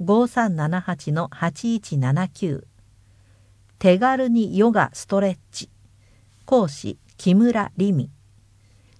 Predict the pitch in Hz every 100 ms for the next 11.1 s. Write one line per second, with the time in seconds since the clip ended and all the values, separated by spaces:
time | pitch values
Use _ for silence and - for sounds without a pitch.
0 | - 180 247 254 240 233 - 190 170 170
1 | - 202 190 180 170 175 226 - 226 202
2 | 175 - 226 208 160 135 - _ - 226
3 | 220 185 185 262 226 196 202 190 190 -
4 | 156 139 143 151 170 - 233 208 151 143
5 | 160 175 175 - - - - - _ _
6 | _ _ _ _ _ _ - 254 233 185
7 | 180 196 156 143 - 208 196 - 143 139
8 | 180 - 165 95 - - _ _ _ _
9 | _ _ _ _ _ _ _ 185 233 277
10 | 240 233 214 190 147 147 165 208 - 165
11 | 139